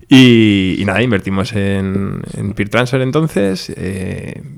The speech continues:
invertimos el ticket mayor de, de la fundación, que jamás hemos he-, que jamás habíamos hecho, y yo creo que se mantuvo para todo el fondo. Y, y la verdad es que est-, hasta cuando yo me fui estaban muy contentos con ella.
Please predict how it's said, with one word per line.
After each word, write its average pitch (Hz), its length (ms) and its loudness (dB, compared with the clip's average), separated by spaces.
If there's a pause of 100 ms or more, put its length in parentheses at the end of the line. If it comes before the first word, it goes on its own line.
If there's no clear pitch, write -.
invertimos 95 560 -6
el 92 180 -10
ticket 101 280 -4
mayor 104 420 -2
de, 101 420 -4
de 101 540 -8
la 101 100 -8
fundación, 117 580 -6
que 107 120 -10
jamás 101 240 -6
hemos 107 240 -4
he-, 113 100 -8 (160)
que 98 100 -10 (100)
jamás 90 280 -8
habíamos 98 280 -4
hecho, 127 220 0
y 101 80 -2
yo 95 100 -4
creo 95 140 -4
que 92 100 -6
se - 100 -8
mantuvo 101 560 -4
para - 140 -8
todo 95 120 -4
el - 60 -6
fondo. 139 360 -2 (600)
Y, 98 600 0
y 98 80 -8
la 95 100 -6
verdad 90 120 -4
es - 80 -12
que - 60 -8
est-, - 100 -14 (360)
hasta - 220 -10
cuando 90 200 -8
yo 92 80 -6
me 95 100 -2
fui - 120 -6
estaban 101 280 -4
muy 90 120 -8
contentos 92 380 -10
con 98 120 -6
ella. - 180 -8